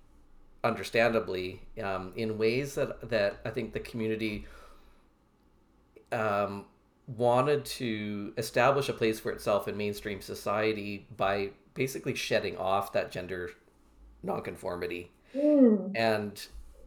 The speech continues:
Speaker 1: because prior to the aids crisis, it wasn't uncommon for very effeminate gay men to date very masculine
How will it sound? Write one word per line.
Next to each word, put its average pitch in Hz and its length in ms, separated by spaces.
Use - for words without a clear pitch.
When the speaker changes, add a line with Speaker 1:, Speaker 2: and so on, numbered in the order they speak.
Speaker 1:
because 139 240
prior 185 440
to 123 380
the 107 180
aids 104 220
crisis, 104 480
it 104 140
wasn't 139 320
uncommon 110 680
for 101 200
very 101 460
effeminate 101 840
gay 185 220
men 98 420
to - 140
date 110 580
very 117 320
masculine 98 960